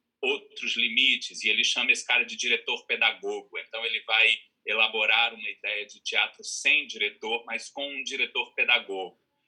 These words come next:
É, e aí, ele fala sobre a origem das companhias, né? Em algum momento, nesse livro dele, ele vai falar sobre a origem das companhias,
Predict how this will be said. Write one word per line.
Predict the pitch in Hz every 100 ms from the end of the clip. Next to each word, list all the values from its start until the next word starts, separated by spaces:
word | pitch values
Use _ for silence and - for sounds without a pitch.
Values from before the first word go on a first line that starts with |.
| _ _ 90
É, | 90 90 87 82 - _ _ -
e | 135
aí, | 123 135 170 120 - _
ele | 127 139
fala | - - 147 151 117
sobre | 104 - 131 123 - 123 117 - _ _ _ _ _ - -
a | 117
origem | 131 120 135 131 110 101
das | 95 92
companhias, | - 95 98 90 85 78 76 -
né? | 104 113
Em | 101
algum | 98 110
momento, | 107 110 123 117 104 - _ 101 _ -
nesse | 104 101 101
livro | 98 101
dele, | 95 110 113
ele |
vai | 113 113
falar | - 104 104 110
sobre | - - 143 135
a | 117
origem | 107 - 98
das | 98 -
companhias, | - 104 98 123 131